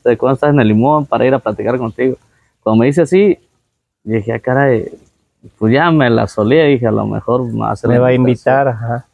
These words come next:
Speaker 1: Y sí, fue a Limón y ya me, me hizo la invitación. Igual, es que, como te dijera, yo siento feo cuando es así porque, mm,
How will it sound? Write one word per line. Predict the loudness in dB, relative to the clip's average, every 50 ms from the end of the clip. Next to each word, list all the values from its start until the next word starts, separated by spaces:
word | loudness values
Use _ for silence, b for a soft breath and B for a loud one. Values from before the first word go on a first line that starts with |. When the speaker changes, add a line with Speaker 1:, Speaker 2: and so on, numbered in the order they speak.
| _ _ _ _ _ _ _ _ _ _ _ _ _ _ _ _ _ _ _
Speaker 1:
Y | -2 0
sí, | 2 2 2 2 2 0 -2 _ _ _ -6 -6 -4 -2
fue | 0 0
a | 2
Limón | 2 2 2 2 2 2
y | 2
ya | 2 2
me, | 2 2 2 0 0 0
me | 0 0
hizo | 0 0 -2
la | -2 -2
invitación. | -2 -4 -4 _ -8 -12 -6 -4 -4 -4 -4 -8 _ _ _ _ _ _ _ _ _ _ _ _ _ _ _ _ _ _ _ _ _ _ _ -20 _ _ _ _ _ _ _
Igual, | 0 0 2 2 2 2 2 2 0
es | -2 -4 -2
que, | -2 0 0 0 -2 -4 -6 -12 _ _ -20 -20 -20 -8
como | -4 -4 -2 0
te | -2
dijera, | 0 0 0 2
yo | 2 0 0
siento | 0 0 -2 0 2 0 0 2
feo | 2 2 2 2 0 0
cuando | -2 0 0 2 2 2 0
es | 2 0
así | 0 0 0
porque, | -2 -2 -2 -2 0 0 0 2 2 2 2 2 0 -2 -4 B B B B B _ _ _ _ _ _ _ _ _ _ _ _ _ _ _ _ _ _
mm, | 0 2 4 4 4 4 4 2 2 0